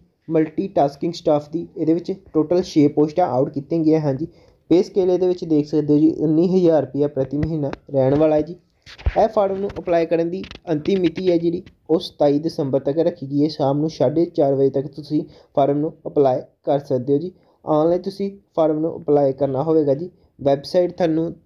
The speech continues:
ਥੱਲੇ ਪ੍ਰੋਵਾਈਡ ਕੀਤੀ ਹੋਈ ਜੀ, ਡਬਲਯੂ ਡਬਲਯੂ ਡਬਲਯੂ ਡਾਟ ਐਮ ਜੀ ਐਸ ਆਈ ਪੀ ਏ ਡਾਟ ਪੰਜਾਬ ਡਾਟ ਜੀ ਓ ਵੀ ਡਾਟ ਇਨ 'ਤੇ ਜਾ ਕੇ ਤੁਸੀਂ ਫਾਰਮ ਨੂੰ ਆਨਲਾਈਨ ਅਪਲਾਈ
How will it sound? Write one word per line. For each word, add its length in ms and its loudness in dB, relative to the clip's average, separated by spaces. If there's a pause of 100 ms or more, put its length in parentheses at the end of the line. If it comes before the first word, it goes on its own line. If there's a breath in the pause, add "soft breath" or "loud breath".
(120)
ਥੱਲੇ 260 2
ਪ੍ਰੋਵਾਈਡ 380 2
ਕੀਤੀ 280 -4
ਹੋਈ 180 2
ਜੀ, 240 0 (260)
ਡਬਲਯੂ 320 2
ਡਬਲਯੂ 0 -
ਡਬਲਯੂ 280 2
ਡਾਟ 200 2
ਐਮ 240 -2
ਜੀ 340 -2
ਐਸ 300 -4
ਆਈ 200 2 (460 soft breath)
ਪੀ 280 2
ਏ 80 2 (420)
ਡਾਟ 180 0
ਪੰਜਾਬ 440 0
ਡਾਟ 180 4
ਜੀ 180 -2
ਓ 40 0
ਵੀ 100 2
ਡਾਟ 400 0
ਇਨ 120 0
'ਤੇ 180 0
ਜਾ 180 2
ਕੇ 120 -4
ਤੁਸੀਂ 280 -2
ਫਾਰਮ 320 0
ਨੂੰ 360 -4
ਆਨਲਾਈਨ 240 0 (120)
ਅਪਲਾਈ 340 0